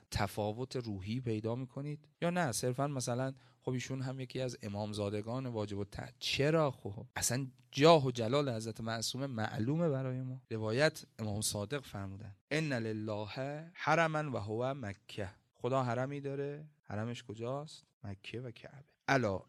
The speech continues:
ان لرسول الله حرماً و هو المدینه. الا و ان لامیر المؤمنین حرما و هو الکوفه. و الا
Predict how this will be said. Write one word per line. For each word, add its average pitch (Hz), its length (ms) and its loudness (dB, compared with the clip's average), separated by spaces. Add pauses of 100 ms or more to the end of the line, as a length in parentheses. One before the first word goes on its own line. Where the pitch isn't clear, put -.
ان 147 260 0
لرسول 104 600 -2
الله 101 380 -4
حرماً 156 720 -2
و 117 60 -4
هو 107 220 -4
المدینه. 110 960 -8 (240)
الا 120 340 2
و 104 100 0
ان 175 380 -2
لامیر 135 640 -4
المؤمنین 113 800 -6
حرما 135 580 -4 (120)
و 107 40 -6
هو 98 200 -6
الکوفه. 110 720 -10 (220)
و 98 240 -4
الا 110 480 -6